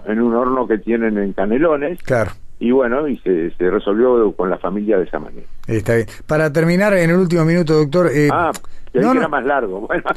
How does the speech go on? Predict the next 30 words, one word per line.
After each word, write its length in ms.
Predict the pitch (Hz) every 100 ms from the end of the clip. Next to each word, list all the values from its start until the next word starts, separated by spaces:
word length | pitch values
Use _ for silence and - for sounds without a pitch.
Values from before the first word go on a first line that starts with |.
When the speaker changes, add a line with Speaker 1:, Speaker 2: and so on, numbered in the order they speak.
| - 175
Speaker 2:
No, 360 | 202 254 254
no, 280 | 254 262 240
es 120 | 190
que 100 | 214
en 60 | 196
realidad, 420 | 202 208 247 262 165
a 60 |
ver, 200 | 208 202
si, 140 | 170 180 185
eh, 520 | 175 165 160 160 160
Speaker 1:
Sí. 40 | 156
Speaker 2:
nos 320 | 160 165 139
estamos 300 | 156 220 220
quedando 240 | 208 214
con 120 | 202 196
una 120 | 190
colección 400 | 175 165 180 196
muy 140 | 190
grande 240 | 190 202 185
de 80 |
preguntas 500 | 151 165 180 190 208
que 140 | - 156
seguramente 500 | 156 175 175 185 160
podremos, 520 | 143 156 180 151 -
<laughs> 580 | 151 - - - - 156
eh, 40 |
pautar 420 | 156 - 143 220 156
para 160 | 170
otra 180 | 185 180
conversación, 680 | 156 147 135 139 160 175 185